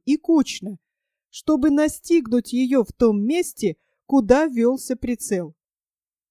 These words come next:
Пулемёты стреляют бронебойными,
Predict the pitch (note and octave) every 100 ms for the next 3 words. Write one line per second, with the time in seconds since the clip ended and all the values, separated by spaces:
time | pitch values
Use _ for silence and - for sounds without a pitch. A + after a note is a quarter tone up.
0 | - D#4+ E4 E4 F#4 - F4+ - C4+ C#4
1 | C4 C#4 D4+ G#3+ G3+ C4 C4+ A3+ G3+ G#3
2 | G#3 A3 A#3 C4